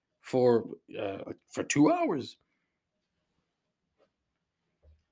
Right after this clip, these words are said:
I mean, we're just parked there.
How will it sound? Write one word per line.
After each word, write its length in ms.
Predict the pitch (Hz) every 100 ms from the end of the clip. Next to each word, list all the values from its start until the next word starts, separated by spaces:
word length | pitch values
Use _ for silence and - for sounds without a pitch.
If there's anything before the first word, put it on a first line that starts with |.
| _ _ _ _ _ _ _ _ _ _ _ _ _ _ _ _ _ _ _ _ _ _ 113
I 60 |
mean, 520 | 104 104 98 92 - -
we're 160 | 117
just 260 | 107 - -
parked 400 | - 277 269 -
there. 280 | - -